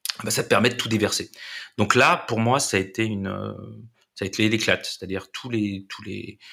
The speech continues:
toutes les choses, euh, visuellement étonnantes, euh, surréalistes, euh,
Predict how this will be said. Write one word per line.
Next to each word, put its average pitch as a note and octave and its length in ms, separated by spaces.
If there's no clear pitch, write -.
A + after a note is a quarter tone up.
toutes - 140
les G#2 80
choses, G#2 380
euh, G2 280
visuellement G#2 540
étonnantes, G2 720
euh, F#2+ 380
surréalistes, G#2 1120
euh, A2+ 240